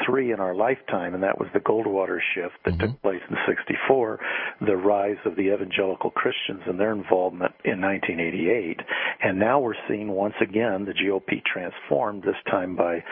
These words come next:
Speaker 1: what you could call constitutionalists, and they're just taking over the party at, at the precinct level up. And so it's,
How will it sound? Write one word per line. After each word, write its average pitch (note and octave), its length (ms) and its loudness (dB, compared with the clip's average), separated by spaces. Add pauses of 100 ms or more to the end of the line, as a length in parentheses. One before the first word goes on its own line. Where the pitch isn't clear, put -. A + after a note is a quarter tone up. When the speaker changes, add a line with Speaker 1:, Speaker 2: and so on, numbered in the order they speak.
(340)
Speaker 1:
what - 180 6
you - 140 -4
could - 160 -2
call E2 280 0
constitutionalists, - 1000 -2
and B2+ 120 4
they're G#2 100 2
just G#2+ 180 0 (100)
taking G#2+ 300 0
over G2+ 180 2
the A#2+ 100 -6
party - 460 0
at, - 100 -2 (200)
at - 120 -2
the - 60 2
precinct - 520 -2
level A2 340 2
up. C3+ 260 2 (500)
And G#2+ 240 0
so A#2 120 6
it's, G#2 80 -6